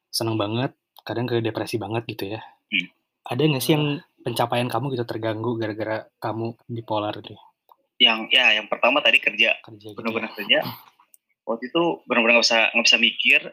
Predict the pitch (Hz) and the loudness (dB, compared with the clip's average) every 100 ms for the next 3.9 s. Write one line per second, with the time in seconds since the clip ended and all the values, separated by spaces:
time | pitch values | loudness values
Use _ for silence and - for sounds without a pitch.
0 | _ - - 110 110 - 123 147 131 127 | _ -4 -4 -2 -4 -2 0 2 4 6
1 | 123 - - 147 143 - - 233 - 117 | 4 0 -6 -6 0 4 6 4 0 0
2 | - 113 113 107 _ - - - 127 - | 4 4 2 -4 _ -14 -10 -8 -8 0
3 | 143 135 - 123 - 127 120 120 | 0 0 -2 -4 -2 2 2 2